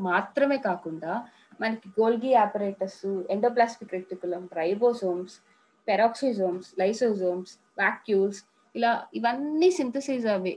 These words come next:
ఇవన్నీ కూడా గ్రో అయ్యేది ఈ జీ two phase లోనే. ఇంతే concept ఇది interphase అంటే. జీ one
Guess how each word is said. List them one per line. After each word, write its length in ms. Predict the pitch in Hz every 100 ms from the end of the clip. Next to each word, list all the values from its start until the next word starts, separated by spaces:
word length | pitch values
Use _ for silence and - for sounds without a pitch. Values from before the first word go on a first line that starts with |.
| -
ఇవన్నీ 480 | 226 233 247 269 330 330
కూడా 200 | 240 226 392 - _ _ _
గ్రో 140 | 220 240 254
అయ్యేది 320 | 214 208 226 269
ఈ 20 | 196
జీ 100 | - 202 208
two 60 | 196
phase 200 | 175 165 -
లోనే. 180 | 151 180 _ _ _ -
ఇంతే 260 | 254 247 269 -
concept 400 | 233 190 202 190 175
ఇది 100 | - 175
interphase 380 | 196 196 190 170 151
అంటే. 160 | - - _ _ -
జీ 160 | 180 220
one 140 | 240